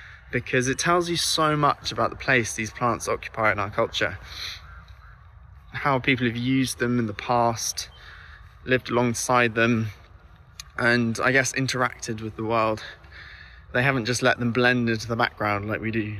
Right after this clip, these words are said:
so often today. These names are really magical. Right,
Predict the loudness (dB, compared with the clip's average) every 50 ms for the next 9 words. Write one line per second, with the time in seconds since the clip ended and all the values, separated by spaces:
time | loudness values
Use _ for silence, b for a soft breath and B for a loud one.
0 | -10 -10 -8 -6 -6 -6 -6 -6 -8 -8 -8 -6 -4 -2 0 0 0 -2 -6 B
1 | B B B B B -20 B B B B B B B B B B B B B -6
2 | -4 -4 -2 0 0 2 2 2 2 0 -2 -2 -4 -8 -10 -12 -16 -20 -20 -20
3 | -16 -10 -6 -4 -2 -2 -2 0 0 0 0 0 0 0 -2 -2 -6 -6 -8 -8
4 | -8 B B B B B B B B B B B B B B B B B B B
5 | B B 0 4 4 4 4 4 0 -4 -4 -4